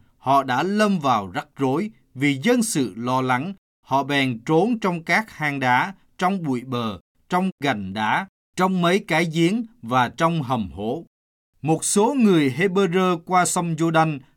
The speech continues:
trong đất của Gad và Galaad, nhưng Saul vẫn ở tại Gilgal và hết thảy dân sự theo ông run sợ.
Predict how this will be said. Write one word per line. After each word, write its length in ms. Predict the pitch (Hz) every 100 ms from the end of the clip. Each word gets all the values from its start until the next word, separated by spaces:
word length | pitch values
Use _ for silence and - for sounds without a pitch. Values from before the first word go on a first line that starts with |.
| _ -
trong 260 | 175 175
đất 240 | 220 233 -
của 200 | 98 98
Gad 220 | 131 143 - _ _ -
và 360 | 113 110 90 80
Galaad, 600 | 120 120 113 104 123 160 _ _ -
nhưng 200 | 208 196
Saul 340 | - 190 185 180 170 123
vẫn 220 | 120 156
ở 220 | 127 123
tại 300 | - 113 87 110
Gilgal 440 | 147 135 139 131 120 _ _
và 320 | 120 127 135 135
hết 240 | 220 -
thảy 340 | - 123 196
dân 200 | 190 208
sự 320 | 202 131 107 101
theo 220 | 165 160
ông 300 | 160 147 123
run 240 | 117 170 156
sợ. 340 | - 104